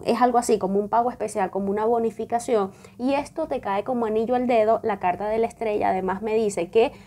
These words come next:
vas a tener la suerte de tu lado para que todo lo que tenga que ver con diligencias, asuntos financieros, dígase trámites, diligencias para que te puedan otorgar algo, lo veo muy bien aspectado y vas a tener un resultado positivo.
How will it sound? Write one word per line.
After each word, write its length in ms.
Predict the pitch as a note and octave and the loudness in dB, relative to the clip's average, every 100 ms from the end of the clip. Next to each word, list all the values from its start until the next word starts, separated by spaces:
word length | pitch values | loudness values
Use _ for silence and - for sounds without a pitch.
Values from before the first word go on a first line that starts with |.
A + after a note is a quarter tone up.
| - - | -10 4
vas 180 | A3+ C4 | 6 6
a 80 | |
tener 260 | D4 C4 A3+ | -2 -2 0
la 140 | B3 | 0
suerte 540 | B3+ D4 C4 B3+ C4 A#3+ | 0 0 2 2 0 -2
de 160 | B3+ | -2
tu 180 | C4 C#4 | -2 0
lado 480 | B3 G#3 F3 F#3+ G#3 | 4 6 6 4 2
para 380 | G3+ F#3 F3+ F3+ | 2 4 2 2
que 160 | F3+ | -4
todo 420 | F3 - D4+ E4 G#4+ | -2 0 2 4 4
lo 140 | G#4+ | 2
que 100 | D4 | 0
tenga 320 | - A#3 B3+ | -4 -4 -4
que 160 | C4+ B3+ | -4 -2
ver 300 | G3+ F#3 - | 0 -2 0
con 260 | G3+ F#3+ - | 2 2 0
diligencias, 1000 | F#3+ G#3 F#3+ F#3 A3+ A#3 G3+ F#3 F3 E3+ | -4 -2 0 4 6 8 6 0 -4 -4
asuntos 440 | F#3 - G3+ G#3+ | -4 -4 -4 -6
financieros, 920 | - A3+ G3 F#3+ G#3+ G3+ F#3+ E3 C#3+ - - - | -6 -2 -2 0 4 6 6 4 -2 -8 -20 -6
dígase 420 | G3 F3+ E3+ F3 F#3+ | 2 4 2 -2 -6
trámites, 1120 | G3+ G#3 G3 F#3 F3+ F3 F3 F3+ F3 E3+ - - - | 0 4 6 4 2 -2 -2 2 2 0 -4 -20 -12
diligencias 760 | G3+ A3 G3+ G3 F#3+ F#3 F3 G3 | 0 4 4 4 4 4 2 -4
para 260 | - F#3 F3+ | 2 2 2
que 120 | F#3+ | -2
te 120 | F#3+ | -4
puedan 300 | F#3 F#3 F#3 | -4 -2 0
otorgar 480 | F#3+ F#3 F3+ F#3 F#3+ | -2 -2 0 4 6
algo, 560 | G#3+ G3+ F#3 F#3 G3 G3 - - - | 6 6 4 4 2 0 -20 -20 -6
lo 200 | C4 C4 | 0 2
veo 460 | C#4+ C#4 C4 - - | 2 2 2 0 -2
muy 400 | A#3 B3+ D4+ D4+ | 0 2 2 0
bien 340 | C4+ C4+ C4 | -2 -2 -2
aspectado 480 | B3+ - B3 B3 A3+ | -2 -4 -4 0 4
y 80 | G3+ | 6
vas 160 | F3+ G#3+ | 4 2
a 80 | |
tener 280 | G#3+ G#3+ A3 | -2 -2 0
un 120 | F#3 | 0
resultado 580 | F3+ G3 F#3 F3 D#3+ - | -2 -2 -2 0 0 0
positivo. 600 | A#3 A#3+ B3 D#4+ D4 - | -2 -2 -2 2 2 0